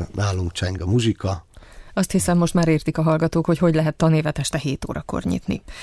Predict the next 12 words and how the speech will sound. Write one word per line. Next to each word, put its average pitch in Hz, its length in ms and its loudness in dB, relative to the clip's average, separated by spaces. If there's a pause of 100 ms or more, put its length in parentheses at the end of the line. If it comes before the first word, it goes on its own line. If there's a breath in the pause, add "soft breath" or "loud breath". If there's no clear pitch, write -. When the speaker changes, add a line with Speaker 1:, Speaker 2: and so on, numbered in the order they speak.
(120)
Speaker 2:
Na 180 100 4
de 170 120 2
térjünk 208 360 2
vissza 185 240 -2
Szabolcshoz. 160 680 0
Négy 180 380 4
éve 165 200 4
tanulsz 156 400 0
már 175 180 2
a 165 60 0
Kallós 196 340 4
iskolában, 160 600 0